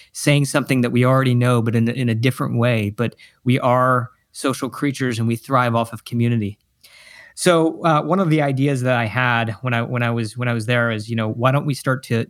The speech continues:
to, to figure some things out? We're in a, we're in a pretty, we're in a pretty,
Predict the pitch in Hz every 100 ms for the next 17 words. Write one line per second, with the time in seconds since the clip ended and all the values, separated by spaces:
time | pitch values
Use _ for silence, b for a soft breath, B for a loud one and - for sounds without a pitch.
0 | - 120 - - - - 139 139 - 127
1 | 117 120 120 120 120 131 127 113 131 139
2 | - - 143 135 117 - 147 131 - -
3 | 151 147 139